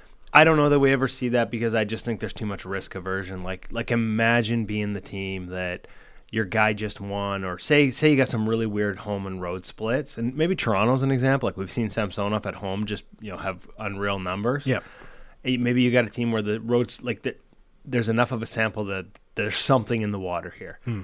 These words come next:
Speaker 1: and we know this guy's so much better. But if he wins his first two at home, you show me a coach in the N H L that's gonna be brave enough to leave him on the bench for the first road game.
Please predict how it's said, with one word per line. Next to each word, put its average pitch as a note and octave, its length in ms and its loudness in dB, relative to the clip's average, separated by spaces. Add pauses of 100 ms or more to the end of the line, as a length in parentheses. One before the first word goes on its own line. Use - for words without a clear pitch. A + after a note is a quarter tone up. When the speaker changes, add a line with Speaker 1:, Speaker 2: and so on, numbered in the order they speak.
(120)
Speaker 1:
and A2 100 0
we A#2+ 120 6
know A#2 260 4
this G2 180 -4
guy's F#2 240 -2
so G2+ 120 -6
much F#2 260 -10
better. F2+ 340 -6 (140)
But B2 80 2
if A#2 60 0
he C3+ 80 6
wins C3+ 200 4
his C#3 160 0
first B2+ 320 -2
two B2 240 4
at G2 80 0
home, G2+ 460 -6 (1000)
you B2+ 140 2
show C#3 200 2
me B2+ 120 0
a A2 40 -4
coach B2+ 300 -2
in A#2+ 60 0
the A2+ 100 0
N A#2 80 0
H A2 160 -2
L C3 80 0
that's A2+ 140 -4
gonna A2 120 -4
be G#2 100 -4
brave G2+ 260 -4
enough G#2 160 -8
to A2 100 -10
leave G#2 140 -4
him G2+ 60 -2
on G2+ 80 -2
the G2+ 60 -2
bench G2+ 280 -6
for - 80 -14
the G2 100 -8
first G2 240 -8
road G#2 220 -6
game. F#2 140 -16